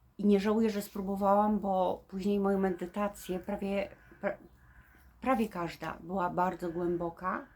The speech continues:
I wyobraźcie sobie, że mój zmysł, bo po takich medytacjach ogólnie, całkiem niedawno się o tym dowiedziałam, bo też o tym nie wiedziałam,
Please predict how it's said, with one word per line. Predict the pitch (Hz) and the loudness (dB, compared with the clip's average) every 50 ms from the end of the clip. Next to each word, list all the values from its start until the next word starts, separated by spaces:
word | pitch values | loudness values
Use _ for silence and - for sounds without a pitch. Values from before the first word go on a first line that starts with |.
| - - - - - - - - - - - - - - - | -20 -20 -20 -20 -20 -20 -20 -20 -20 -20 -20 -20 -20 -10 -6
I | - 196 190 185 - - - | -4 -2 -2 -2 -2 -4 -6
wyobraźcie | 175 170 190 190 180 190 196 202 196 - - 196 | -4 0 0 0 2 0 -2 -2 -2 -6 -10 -10
sobie, | 185 - 202 185 175 190 185 185 | -8 -6 -4 -4 -2 -2 -4 -4
że | 180 185 | -2 -2
mój | 175 190 202 220 220 208 | 0 2 2 2 2 0
zmysł, | 190 185 190 196 175 170 175 - - - | 0 0 0 2 2 2 -2 -4 -10 -14
bo | - - - 170 175 - - - - - _ _ - | -14 -12 -10 -10 -12 -12 -14 -20 -20 -20 _ _ -8
po | 185 180 185 | -6 -6 -6
takich | 185 - 185 180 - 185 - 175 | -6 -8 -10 -10 -10 -10 -6 -4
medytacjach | 185 180 170 180 175 - 208 202 196 - - - - 147 143 151 - - | -2 -2 -2 -4 -4 -2 -2 -4 -4 -4 -8 -8 -6 -6 -6 -6 -6 -8
ogólnie, | 170 170 165 190 190 185 175 165 160 165 180 - 220 220 - - - - - - - - | -8 -6 -4 -2 0 2 2 2 0 -2 -4 -8 -10 -14 -18 -20 -20 -20 -20 -20 -8 -4
całkiem | - 285 277 - 277 262 | -4 -2 0 2 2 2
niedawno | 254 247 220 208 175 170 160 | 4 6 6 6 6 6 4
się | 160 - 160 | 2 -2 -6
o | |
tym | - 165 | -6 -6
dowiedziałam, | 165 165 160 165 156 165 151 156 170 170 | -4 -4 -4 -4 -2 0 0 2 2 0
bo | 170 - | -2 -4
też | - 175 - | -6 -8 -10
o | 170 | -10
tym | - - 170 | -10 -6 -6
nie | 160 151 | -6 -6
wiedziałam, | 143 151 139 156 151 147 156 180 202 214 | -6 -6 -4 0 0 2 0 0 -2 -6